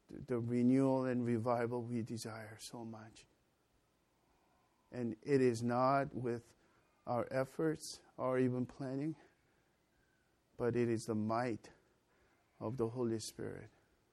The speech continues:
anointing of the Holy Spirit. It only is possible. So, Lord, would you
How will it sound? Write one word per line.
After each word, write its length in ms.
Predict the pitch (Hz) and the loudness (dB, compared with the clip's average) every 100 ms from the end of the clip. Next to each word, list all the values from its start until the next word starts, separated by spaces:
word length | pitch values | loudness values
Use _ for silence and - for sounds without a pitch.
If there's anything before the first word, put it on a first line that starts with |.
| _ 113 | _ -8
anointing 680 | 107 120 131 139 - 131 127 | -4 -4 -2 -4 -4 -6 -6
of 140 | 117 | -4
the 100 | 117 | -4
Holy 260 | 107 104 104 | -4 -8 -10
Spirit. 340 | - - 98 _ _ _ _ _ _ _ _ _ _ _ - | -14 -20 -20 _ _ _ _ _ _ _ _ _ _ _ -6
It 140 | 104 | -4
only 500 | 104 107 110 107 104 104 _ _ _ _ _ | -4 -4 -4 -4 -6 -10 _ _ _ _ _
is 120 | 104 - | -20 -18
possible. 580 | - 104 - 120 120 - _ _ _ _ _ _ _ _ _ _ _ _ _ | -16 -14 -14 -14 -16 -20 _ _ _ _ _ _ _ _ _ _ _ _ _
So, 160 | - 123 | -4 0
Lord, 320 | 120 123 117 | 4 4 2
would 240 | 123 120 | 0 -2
you 320 | 120 123 135 | 0 0 0